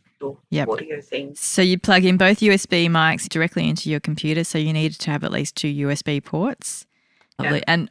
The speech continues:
Speaker 2: I like that you called it the, the audio software. It makes so much sense to call it audio software. I think the technical
Speaker 1: <laughs>
Speaker 2: term was the daw, the
Speaker 1: Oh,
Speaker 2: digital
Speaker 1: really?
Speaker 2: audio workstation.
Speaker 1: Oh,
Speaker 2: Like, what
Speaker 1: God.
Speaker 2: door are you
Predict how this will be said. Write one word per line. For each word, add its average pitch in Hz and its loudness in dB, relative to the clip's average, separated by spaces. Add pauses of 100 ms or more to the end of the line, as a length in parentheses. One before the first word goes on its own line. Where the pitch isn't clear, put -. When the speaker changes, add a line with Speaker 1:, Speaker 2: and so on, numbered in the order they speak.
Speaker 2:
I 180 6
like 180 6
that 170 0
you 226 2
called 180 6
it 165 4
the, 170 2
the - 0
audio 147 4
software. 147 2
It 165 4
makes 156 0
so 139 4
much 143 0
sense 139 -2
to - -2
call 139 0
it - -2
audio 143 2
software. 151 0
I 151 2
think - -2
the 151 0
technical 165 0
Speaker 1:
<laughs> - -8
Speaker 2:
term 165 4
was 143 0
the 127 -2 (140)
daw, 107 2
the 123 -4 (120)
Speaker 1:
Oh, 226 4
Speaker 2:
digital 202 6
Speaker 1:
really? 180 6
Speaker 2:
audio 190 10
workstation. 147 2 (360)
Speaker 1:
Oh, - 4
Speaker 2:
Like, - -2
what 180 6
Speaker 1:
God. 180 2
Speaker 2:
door 170 6
are 139 6
you 143 4